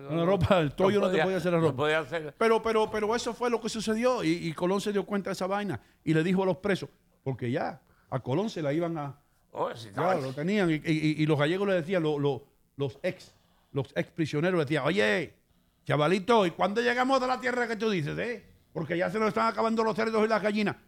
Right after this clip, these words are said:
Speaker 2: porque llevaban cerdos, gallinas y toda esa vaina ahí para jamar.
Speaker 1: Así es como se hacían las cosas.
Speaker 2: Sí.
Speaker 1: Iban con las vacas y con
Speaker 2: Sí.
Speaker 1: todo.
Speaker 2: Y llegó un ancestro en el bote, venía un ancestro de Conrado. Y Colón dijo,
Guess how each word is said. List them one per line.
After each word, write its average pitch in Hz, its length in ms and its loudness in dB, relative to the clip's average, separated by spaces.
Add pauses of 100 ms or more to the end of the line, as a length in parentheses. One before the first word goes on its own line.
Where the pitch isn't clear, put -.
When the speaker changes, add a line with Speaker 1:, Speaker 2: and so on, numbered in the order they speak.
Speaker 2:
porque 151 160 -6
llevaban 185 300 2
cerdos, 214 300 0
gallinas 185 340 -2
y 175 40 -2
toda 190 120 -6
esa 185 120 -4
vaina 214 260 -2
ahí 151 140 -4 (460)
para 143 220 -2
jamar. 185 440 -2
Speaker 1:
Así 101 300 -6
es 120 80 -4
como 131 160 -4
se 131 100 -8
hacían 139 260 -2
las 196 120 -2
cosas. 247 400 -6
Speaker 2:
Sí. 180 420 -2 (420)
Speaker 1:
Iban 104 240 -6
con 135 160 -4
las 135 120 0
vacas 151 420 -2
y - 20 -10
con 139 180 -10
Speaker 2:
Sí. 131 60 -4
Speaker 1:
todo. 143 340 0 (140)
Speaker 2:
Y 147 100 2
llegó 214 540 4
un 226 360 -2 (920)
ancestro 180 720 -4 (540)
en 156 120 -4
el 180 100 -2
bote, 180 420 -2
venía 175 340 -2
un 180 140 -2
ancestro 165 580 -4
de 147 140 -2
Conrado. 151 420 0 (300)
Y 151 80 0
Colón 160 280 4
dijo, 165 280 0